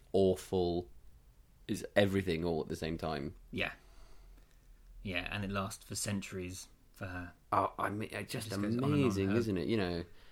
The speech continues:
Speaker 1: I just love that he slid a knife under each cell of her body and pulled it back, hooking it in place.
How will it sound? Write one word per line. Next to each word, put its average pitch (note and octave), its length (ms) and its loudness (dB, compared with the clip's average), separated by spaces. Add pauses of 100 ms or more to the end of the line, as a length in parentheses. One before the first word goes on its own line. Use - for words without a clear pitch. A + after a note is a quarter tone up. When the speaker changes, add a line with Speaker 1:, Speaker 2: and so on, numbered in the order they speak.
(160)
Speaker 1:
I G#2+ 80 0
just C3+ 220 0
love C3 160 2
that G#2+ 160 2
he A2 140 2
slid B2 340 0
a A#2+ 40 6
knife G#2 440 4
under F2+ 240 0
each G2 240 -4
cell F#2+ 400 2
of F2+ 140 0
her F#2 120 2
body E2 380 0
and F2 120 -4
pulled F2+ 320 0
it - 140 -4
back, - 360 -4 (100)
hooking F2+ 320 -2
it - 160 -6
in E2 160 -4
place. - 580 -6